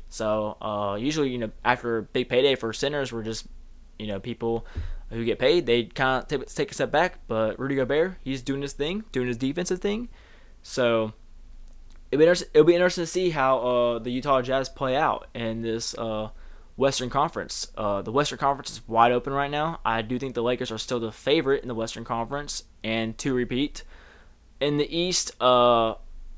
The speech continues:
I would say the disappointment so far in the season has to be the Brooklyn Nets. The Brooklyn Nets, in my opinion, should be top three.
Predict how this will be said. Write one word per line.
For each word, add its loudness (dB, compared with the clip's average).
I 6
would 8
say 10
the 10
disappointment 0
so -2
far 0
in -2
the -4
season -4
has -2
to -8
be -4
the -2
Brooklyn -4
Nets. -2
The -6
Brooklyn 2
Nets, 0
in -6
my 2
opinion, -6
should 0
be 0
top 0
three. -2